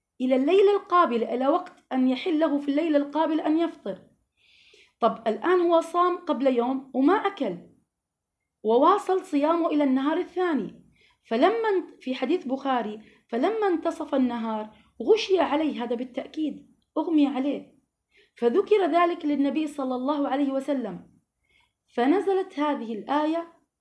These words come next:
"أحل لكم ليلة الصيام الرفث إلى نسائكم"، ففرحوا بها فرحاً شديداً. ونزلت آية: "وَكُلُوا وَاشْرَبُوا حَتَّى يَتَبَيَّنَ لَكُمُ الْخَيْطُ الأ-،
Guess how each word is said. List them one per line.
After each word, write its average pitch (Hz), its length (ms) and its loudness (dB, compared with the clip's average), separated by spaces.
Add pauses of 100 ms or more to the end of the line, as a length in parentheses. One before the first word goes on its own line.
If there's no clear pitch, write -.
(160)
"أحل 254 440 -2
لكم 262 300 -4
ليلة 233 340 -2
الصيام 254 500 -2
الرفث 254 400 -6
إلى 240 280 -8
نسائكم"، 285 680 -2 (500)
ففرحوا 285 680 0
بها 269 360 2
فرحاً 302 540 0
شديداً. 233 840 -4 (420)
ونزلت 233 840 0
آية: 330 280 2 (360)
"وَكُلُوا 226 800 0 (260)
وَاشْرَبُوا 247 760 0
حَتَّى 240 640 -2
يَتَبَيَّنَ 226 720 -2
لَكُمُ 247 340 -6
الْخَيْطُ 285 480 -4
الأ-، 214 380 -6